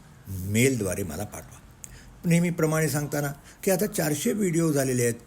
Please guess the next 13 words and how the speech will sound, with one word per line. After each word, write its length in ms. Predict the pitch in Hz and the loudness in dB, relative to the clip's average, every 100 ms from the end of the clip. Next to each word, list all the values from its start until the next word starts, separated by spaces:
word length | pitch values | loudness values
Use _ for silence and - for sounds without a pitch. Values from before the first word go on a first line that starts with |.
| - - - - | -20 -20 -14 -10
आपल्यातले 500 | 117 143 147 160 175 | -8 -4 -4 -4 -6
पुष्कळ 480 | - 127 - 160 | -4 -8 -6 -4
जे 180 | 175 139 | 0 0
विचारलेले 560 | 143 113 156 160 151 147 | 0 0 0 0 2 0
प्रश्न 380 | 147 123 - 139 | -2 -6 -6 -8
आहेत 100 | 147 | -6
त्याची 260 | - 131 185 | -4 -4 -4
उत्तरं 500 | 185 147 - 190 202 | -2 -4 -4 -4 -2
माझ्या 300 | 175 139 165 | -2 0 -2
पूर्वीच्या 560 | - 156 139 190 214 208 | -4 -4 -2 -2 -2 0
व्हिडिओमध्ये 560 | 190 190 196 190 196 | 2 4 2 2 0
झालेली 400 | 160 160 208 208 | 0 0 0 -2
आहेत. 100 | 110 | -6